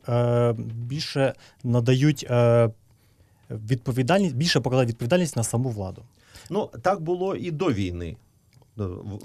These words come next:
Speaker 2: власне,
Speaker 1: Ну.
Speaker 2: власне кажучи, е, да, і в, е, часи, е, ще губернатора Януковича, да, так було.
Speaker 1: Так, так. Але якщо ми говоримо з-, про з-, е, теперішню ситуацію, то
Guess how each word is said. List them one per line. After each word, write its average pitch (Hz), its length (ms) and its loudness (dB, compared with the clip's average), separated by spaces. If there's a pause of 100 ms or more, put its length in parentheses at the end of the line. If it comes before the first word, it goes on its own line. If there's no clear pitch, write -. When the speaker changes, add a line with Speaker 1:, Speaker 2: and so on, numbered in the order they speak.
Speaker 2:
власне, 131 340 0 (120)
Speaker 1:
Ну. 120 120 -4
Speaker 2:
власне 135 360 0
кажучи, 139 640 -2
е, 117 560 0
да, 131 260 0
і 113 340 -2
в, 110 400 0 (360)
е, 104 160 0 (220)
часи, 127 560 -2 (220)
е, 104 260 0 (120)
ще 135 180 0
губернатора 113 840 2
Януковича, 101 760 -2
да, 107 380 -2 (460)
так 101 200 2
було. 92 280 -6 (920)
Speaker 1:
Так, 92 260 -8
так. 101 200 -10
Але 139 200 -2
якщо 151 240 -2
ми 143 80 2
говоримо 131 420 2
з-, 131 120 -6
про 135 200 -2
з-, 135 120 -8
е, 127 80 -2
теперішню 139 460 -2
ситуацію, 104 560 -4
то 120 200 -4